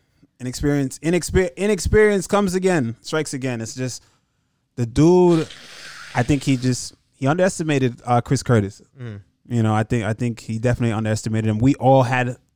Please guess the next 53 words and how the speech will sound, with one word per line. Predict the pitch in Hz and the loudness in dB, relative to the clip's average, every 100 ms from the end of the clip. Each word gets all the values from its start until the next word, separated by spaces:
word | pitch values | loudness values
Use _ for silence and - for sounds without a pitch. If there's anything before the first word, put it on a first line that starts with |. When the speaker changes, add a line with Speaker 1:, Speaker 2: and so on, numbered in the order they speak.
| _ _ _ _ _ - | _ _ _ _ _ -6
Speaker 1:
um, | 123 127 120 123 _ _ _ | 0 0 0 -4 _ _ _
Brendan | 127 135 131 | 0 2 2
Speaker 2:
Yeah, | 113 123 | 0 0
Speaker 1:
Allen | 131 123 | 0 0
Speaker 2:
yeah. | |
Speaker 1:
picked. | 127 127 - | -2 -4 -6
I, | 135 143 139 117 104 | -2 0 -2 -6 -4
I, | 131 | -2
this | 131 143 | 0 2
was | 139 | 2
another | 123 127 127 | 2 2 0
lock | 127 131 - | 0 0 -2
for | - | -4
me | 139 127 | 0 0
in | |
my | 123 117 | 0 0
head. | 127 | 0
I | 120 | 0
thought | 117 123 120 | 0 -2 -2
that, | 117 | -2
like, | 120 120 | -2 0
yo, | 123 113 | 2 2
this | 127 | 0
is | 127 117 | -2 0
it. | 156 - _ | 0 -4 _
Speaker 2:
Yeah. | - 104 101 - | -12 -12 -12 -8
Speaker 1:
Brendan | 131 135 131 | 0 2 4
Allen, | 147 139 113 110 _ | 4 4 2 -4 _
one | 123 120 | -2 0
hundred | 113 151 139 | 0 0 0
percent, | 123 - 139 101 | -2 0 -2 -2
is | 117 | -2
gonna | 127 117 | 2 0
cook | - 123 | 0 -2
this | - 110 | 0 0
dude. | 113 110 104 - _ _ - | 2 2 0 -6 _ _ -2
Um, | 117 113 113 | 2 2 0
because | 123 143 135 | -2 0 2
you | |
know | 170 127 | 2 2
how | 117 113 | 2 2
I | 110 | 2
feel | 117 | 0
about | 107 104 | -2 -4
Hawes. | 90 113 104 | 0 0 0
I | 110 | -2
think | 123 107 113 | -4 -4 -2
I'm | 110 104 | -2 2
very | 123 113 | 2 2
high | 113 107 | 2 0
on | 101 | 0
Hawes, | 110 101 101 - _ _ _ | 0 0 -2 -8 _ _ _
and | 107 107 104 | -6 -4 -4